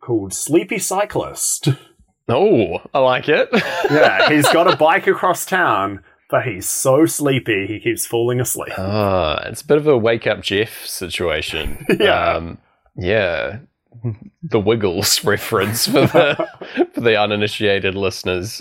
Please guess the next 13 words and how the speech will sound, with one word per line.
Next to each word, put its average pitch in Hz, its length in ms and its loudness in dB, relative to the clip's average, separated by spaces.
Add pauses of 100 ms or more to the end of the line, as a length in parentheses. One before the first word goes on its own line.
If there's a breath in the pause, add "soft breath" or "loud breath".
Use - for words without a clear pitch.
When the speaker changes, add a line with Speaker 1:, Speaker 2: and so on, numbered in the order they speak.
Speaker 2:
Um, 101 640 0
Speaker 1:
<laughs> 196 80 -10
Speaker 2:
yeah, 123 220 0
I 64 180 -4
like 120 320 -4
that. 90 380 0
Just - 240 -6
a 110 60 4
Speaker 1:
Yeah. 104 120 2
Speaker 2:
narcoleptic, 101 1160 0 (500 soft breath)
uh, 92 560 2 (360)
<laughs> 855 600 -2
cyclist - 1080 -4